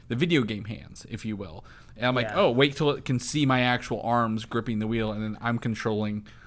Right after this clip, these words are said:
Speaker 1: my hands in this V R space along the way."
Speaker 2: Yeah. 'Cause, like, when you're playing a video game, it's just a, it's a one-to-one experience. You're adding inputs to a controller, and it's playing out on the screen in front of you. The second you put a V R headset on,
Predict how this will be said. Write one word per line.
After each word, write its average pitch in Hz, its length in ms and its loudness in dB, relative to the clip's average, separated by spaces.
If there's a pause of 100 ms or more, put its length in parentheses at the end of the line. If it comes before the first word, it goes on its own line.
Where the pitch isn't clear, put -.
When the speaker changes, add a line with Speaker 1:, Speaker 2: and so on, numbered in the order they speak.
(160)
Speaker 1:
my 123 160 4
hands 117 340 -2
in 107 60 -4
this 107 160 -4
V 107 240 -2
R 104 180 -4
space - 580 -10
along 101 380 -8
the 90 60 -10
way." 139 140 0
Speaker 2:
Yeah. 113 240 -2 (580)
'Cause, 170 200 2
like, 190 180 4
when 202 140 4
you're 190 140 4
playing 254 400 2
a - 20 6
video 160 400 4
game, 123 380 6
it's 165 160 0
just 240 240 2
a, 165 200 10
it's 160 140 2
a 156 80 10
one-to-one 147 680 6
experience. 117 680 0
You're 180 320 4
adding 143 360 6
inputs 135 580 0
to 127 160 2
a 117 40 0
controller, 107 640 0
and 113 220 -6
it's - 320 -8
playing 139 320 0
out 120 160 2
on 110 100 -8
the 110 60 -6
screen 117 260 -4
in 104 120 -6
front 110 200 -8
of 98 80 -10
you. 104 200 -14 (380)
The 156 100 0
second 233 260 2
you 220 80 -2
put 190 160 2
a 147 60 4
V 135 220 2
R 139 120 6
headset 131 420 0
on, 110 280 -4